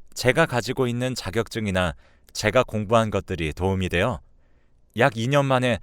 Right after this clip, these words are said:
정규직으로 전환을 받을 기회가 생겼어요. 그래서 무사히 정규직으로 전환하고 그와 함께 여러 가지 공부도 병행을 했습니다.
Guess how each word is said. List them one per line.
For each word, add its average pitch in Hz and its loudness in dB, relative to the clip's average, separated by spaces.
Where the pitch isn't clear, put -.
정규직으로 120 0
전환을 104 0
받을 90 0
기회가 95 0
생겼어요. 82 -2
그래서 151 2
무사히 147 2
정규직으로 120 0
전환하고 98 0
그와 127 4
함께 113 0
여러 107 4
가지 120 2
공부도 92 -2
병행을 92 -2
했습니다. 78 -2